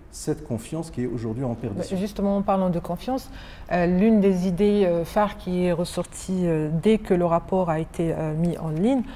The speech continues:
Speaker 2: en fait, c'est une question qui a refait surface. En fait, d'un, d'un côté, on critique un petit peu l'acteur, euh, politique, euh, euh, la classe politique, euh,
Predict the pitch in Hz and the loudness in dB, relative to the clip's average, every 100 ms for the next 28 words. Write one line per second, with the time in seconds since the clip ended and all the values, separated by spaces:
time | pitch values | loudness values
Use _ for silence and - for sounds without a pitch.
0 | - - - 175 214 208 185 - 190 - | -14 -12 -4 2 2 2 -4 -4 -6 -2
1 | 196 190 - 214 202 - 180 165 165 185 | -2 -2 -4 -2 -2 -2 0 2 2 2
2 | 220 - 185 - 175 - 311 - - - | 2 2 -2 -2 -8 0 0 0 -10 -16
3 | - - - 233 185 214 226 214 - - | -10 -6 4 4 4 4 4 2 -2 -10
4 | - 175 180 226 214 233 - 247 247 233 | -8 0 4 4 4 0 2 4 6 6
5 | 196 196 247 240 262 - 208 202 208 208 | 4 0 0 0 -2 0 -2 -2 -2 2
6 | 202 202 - 202 185 - 165 156 - - | 2 0 -2 0 0 -2 -4 -4 -6 -8
7 | - - 208 190 - 214 214 214 175 170 | -8 -2 -2 0 -2 -2 -2 -2 -2 -2
8 | - 156 151 143 165 - - - - - | -2 -6 -6 -6 -8 -12 -14 -14 -6 -4
9 | - - - 90 82 73 - - 160 156 | -4 -6 -8 -8 -8 -10 -10 -8 -4 -2
10 | 202 190 - 196 196 214 208 202 175 160 | 0 -2 0 -2 0 -2 -4 -2 -2 -2